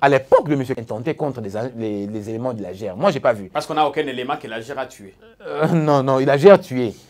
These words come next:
Speaker 1: Moi, je confirme la G R tué. Ce jour-là où on a mis le soleil en marche, moi, j'ai, j'ai vu, j'ai vu le mort.
Speaker 2: Alors, est-ce que,
Speaker 1: J'ai
Speaker 2: est-ce
Speaker 1: vu le
Speaker 2: que
Speaker 1: mort.
Speaker 2: Mm.
Speaker 1: C'est pourquoi, euh, comment, c'est pourquoi je,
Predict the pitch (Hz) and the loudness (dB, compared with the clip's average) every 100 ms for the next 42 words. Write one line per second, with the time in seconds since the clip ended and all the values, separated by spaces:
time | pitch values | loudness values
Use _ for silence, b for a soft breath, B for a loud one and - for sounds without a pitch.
0 | b 151 170 156 139 160 123 165 156 143 | b 2 2 2 0 0 2 0 0 2
1 | 165 b b - 165 147 285 233 190 170 | 0 b b -2 0 2 4 10 10 10
2 | 143 143 170 143 135 135 131 151 170 120 | 4 2 2 0 4 2 4 0 0 -6
3 | 135 202 139 123 123 208 233 156 92 135 | -8 -6 -6 -8 -8 -8 -6 -8 -6 -8
4 | 185 131 101 110 95 85 _ _ _ - | -6 -6 -6 -4 -6 -8 _ _ _ 0
5 | 160 214 269 - - - 170 151 170 196 | 4 6 6 2 2 4 8 8 12 10
6 | 214 160 160 214 - 214 170 247 311 359 | 10 -4 8 8 8 6 6 10 10 10
7 | - _ _ - 175 160 156 156 151 147 | 2 _ _ -16 0 4 6 6 4 4
8 | 147 147 139 143 156 123 139 170 233 | 2 0 -8 -4 -2 0 0 2 4